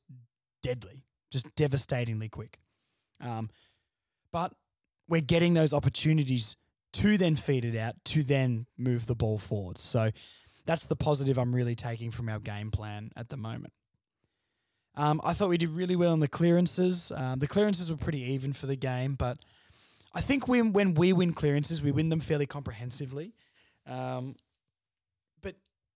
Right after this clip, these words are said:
I think our midfield's looking very, very good. Um, you know, Powell, I thought, had a decent game today.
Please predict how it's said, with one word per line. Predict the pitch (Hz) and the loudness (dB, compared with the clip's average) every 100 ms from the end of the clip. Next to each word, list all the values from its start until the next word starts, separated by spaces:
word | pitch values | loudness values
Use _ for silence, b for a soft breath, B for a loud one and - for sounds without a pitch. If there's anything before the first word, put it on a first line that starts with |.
| _ _ _ _ _ | _ _ _ _ _
I | - | -16
think | - 294 311 | -10 -6 -2
our | 233 | 0
midfield's | 208 185 196 175 | 0 0 -2 -2
looking | 165 156 | -2 -2
very, | 131 147 147 147 - | 2 4 4 2 -2
very | 127 131 135 123 | 0 4 6 4
good. | 113 104 - - - - 123 | 2 -2 -6 -20 -20 -16 -8
Um, | 117 117 110 b b b b b b _ _ - | -4 -4 -6 b b b b b b _ _ 0
you | 175 | 2
know, | 170 165 - _ _ _ _ _ _ _ _ _ _ | 4 2 -4 _ _ _ _ _ _ _ _ _ _
Powell, | - 170 175 196 | -2 0 2 2
I | 170 | 2
thought, | 165 185 165 | 2 2 2
had | 165 | 0
a | 160 | 0
decent | 165 160 160 | 0 0 0
game | 147 147 | 0 0
today. | 143 139 131 131 135 | 0 -2 -2 -2 -4